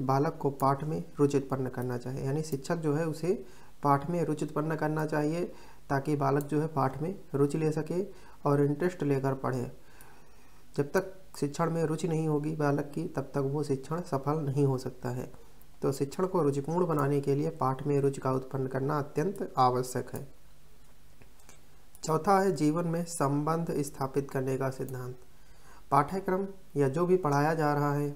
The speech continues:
वो ऐसा होना चाहिए जो कि बालक के जीवन से संबंध रखने वाला हो, यानी बालक उस पाठ को अपने सामान्य जीवन में उसका प्रयोग कर सके। तो ऐसा शिक्षण हो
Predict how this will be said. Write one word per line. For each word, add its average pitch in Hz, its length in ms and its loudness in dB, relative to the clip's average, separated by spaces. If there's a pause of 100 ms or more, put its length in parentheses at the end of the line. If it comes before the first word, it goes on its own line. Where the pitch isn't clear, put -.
वो 147 260 2
ऐसा 139 240 0
होना 147 280 2
चाहिए 139 480 0 (400)
जो 151 140 2
कि 156 140 2
बालक 135 400 2
के 139 100 2
जीवन 131 300 0
से - 160 -4
संबंध 139 500 2
रखने 131 300 -2
वाला 127 240 -2
हो, 131 200 -6 (500)
यानी 156 200 2
बालक 156 400 2
उस - 80 -4
पाठ 151 360 -2
को 165 140 0
अपने 151 220 0
सामान्य 143 540 0
जीवन 139 260 2
में 139 140 4
उसका 135 260 0
प्रयोग 139 400 4
कर 131 100 2
सके। 131 320 -6 (800)
तो 139 140 4
ऐसा 151 240 4
शिक्षण 190 360 0
हो 175 280 2